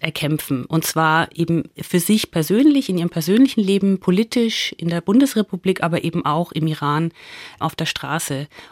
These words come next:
Und das, das wollte ich verknüpfen. Und da war es mir wichtig, starke Protagonistinnen, die durchaus, also ja, recht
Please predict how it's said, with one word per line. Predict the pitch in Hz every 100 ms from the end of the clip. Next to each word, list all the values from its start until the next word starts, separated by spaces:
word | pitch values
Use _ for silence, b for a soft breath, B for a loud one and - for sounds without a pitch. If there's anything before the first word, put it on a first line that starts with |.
| B
Und | 160 160
das, | 165 170 - -
das | - 175 175
wollte | 170 170
ich | -
verknüpfen. | 170 - 208 220 - 202
Und | - 175
da | 175 175 -
war | 165 160 165
es | 190
mir | 185 165
wichtig, | 185 - 175 -
starke | - 147 160 180 185
Protagonistinnen, | - 175 165 175 196 262 240 220 214
die | 190 180 180
durchaus, | - 240 - 165 180 - -
also | 170
ja, | 180 170 165
recht | 175 - -